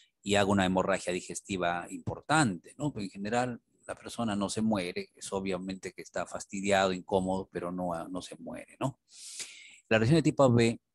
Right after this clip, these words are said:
del término bizarro, es decir, extraño, ¿no? La palabra bizarra tiene que ver con algo extraño, fuera de lo común, ¿no? Entonces, se consideran dosis independientes porque la base de estas reacciones o son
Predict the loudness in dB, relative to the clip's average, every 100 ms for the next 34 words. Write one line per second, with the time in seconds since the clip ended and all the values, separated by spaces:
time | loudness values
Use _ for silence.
0 | _ _ -8 -6 -4 -2 0 0 0 0
1 | 2 2 0 0 -4 -6 _ -12 -6 -6
2 | -4 0 2 4 6 4 2 -4 -6 -6
3 | -4 -4 -2 0 0 0 0 4 4 4
4 | 0 -2 -4 -2 -4 -4 -6 -6 -4 -6
5 | -8 -6 0 2 2 -2 -6 -6 -6 -6
6 | -8 -10 -6 -2 -2 -4 -12 _ -16 -16
7 | -16 -20 -20 -20 -4 -2 2 2 0 -6
8 | -4 0 2 4 4 4 4 4 2 0
9 | 0 0 0 0 2 2 2 -2 -6 -8
10 | _ _ -20 _ _ 2 4 4 4 4
11 | 2 0 4 4 4 2 0 0 -2 0
12 | -4 -4 -2 0 0 -4 -8 _ _ -4
13 | -2 2 4 4 2